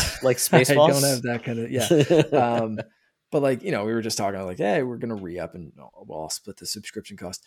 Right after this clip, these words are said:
Speaker 1: Uh, but, you know, for, for that, I, I at least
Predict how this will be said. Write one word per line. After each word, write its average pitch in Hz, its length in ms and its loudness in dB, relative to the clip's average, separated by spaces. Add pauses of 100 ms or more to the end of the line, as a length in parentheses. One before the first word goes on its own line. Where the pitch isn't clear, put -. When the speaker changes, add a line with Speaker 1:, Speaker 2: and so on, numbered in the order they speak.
(260)
Speaker 1:
Uh, 110 400 -2 (100)
but, 120 220 -4 (960)
you 165 100 -2
know, 127 180 -4
for, - 220 -10
for 165 140 -4
that, 165 320 -2
I, 156 120 -2
I 135 180 -6
at 127 160 -4
least 151 340 -8